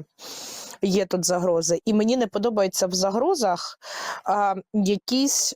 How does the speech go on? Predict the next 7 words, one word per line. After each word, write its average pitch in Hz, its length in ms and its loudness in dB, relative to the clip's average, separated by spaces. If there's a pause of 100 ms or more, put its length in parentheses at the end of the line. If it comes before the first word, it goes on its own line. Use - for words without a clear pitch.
м, 214 260 2 (680)
нові, 208 640 2 (160)
скоріше 208 500 0
за 180 120 0
все, 254 320 0
грошові 196 500 0
домовленості, 180 1120 0